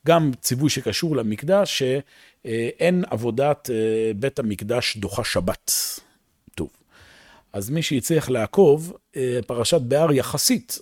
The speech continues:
לפרשיות אחרות, עוד איכשהו אפשר לראות פה את הקשר בין הדברים.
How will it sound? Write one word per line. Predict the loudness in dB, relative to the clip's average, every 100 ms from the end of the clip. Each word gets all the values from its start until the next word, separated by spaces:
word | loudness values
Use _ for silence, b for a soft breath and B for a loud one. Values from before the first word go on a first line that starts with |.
| -10
לפרשיות | -6 -4 -2 -2 -2 -4 -4 -8 -8 -6 -4 -2 -2 -4 -6
אחרות, | -4 -2 2 2 0 -4
עוד | -2 -2 -2
איכשהו | -6 -4 0 2 2
אפשר | 4 6
לראות | 6 6 2 0
פה | 0
את | 0
הקשר | -2 -2 0 2 0
בין | -2 -4
הדברים. | -4 -6 -6